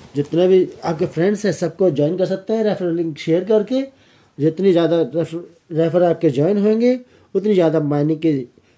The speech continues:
speed आपकी increase होगी और आप ज़्यादा से ज़्यादा earning कर सकेंगे। और friends, एक बात और है, free में earning करने का एक step ये भी है, get a bonus for your video। आप अगर चाहें तो short video कोई बना के,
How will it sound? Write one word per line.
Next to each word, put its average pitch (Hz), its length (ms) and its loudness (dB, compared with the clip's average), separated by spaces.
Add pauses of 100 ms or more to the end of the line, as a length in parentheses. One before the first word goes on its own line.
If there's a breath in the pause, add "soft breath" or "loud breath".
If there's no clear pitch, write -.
(160 soft breath)
speed 165 360 0
आपकी 151 260 0
increase 160 340 2
होगी 208 300 2
और 156 200 -6
आप 147 160 0
ज़्यादा 147 180 0
से 143 40 0
ज़्यादा 165 260 0 (140)
earning 180 300 0
कर 139 120 -2
सकेंगे। 110 520 -12 (380)
और 202 200 0
friends, 233 440 -2
एक 170 460 2
बात 147 260 0
और 208 180 2
है, 226 240 0 (680 soft breath)
free 175 240 4
में 190 140 4
earning 175 240 2
करने 180 160 0
का 185 60 2
एक 190 120 -2
step 190 300 -2
ये 147 160 4
भी 196 160 2
है, 220 180 2 (280)
get 180 300 0
a 175 80 2
bonus 156 340 0
for 190 200 0 (100)
your 147 220 2 (140)
video। 220 380 2 (540 soft breath)
आप 160 240 0
अगर 175 180 2
चाहें 190 420 2
तो 180 120 0
short 160 380 -2
video 160 340 2
कोई 175 140 2
बना 139 360 -2
के, 170 260 0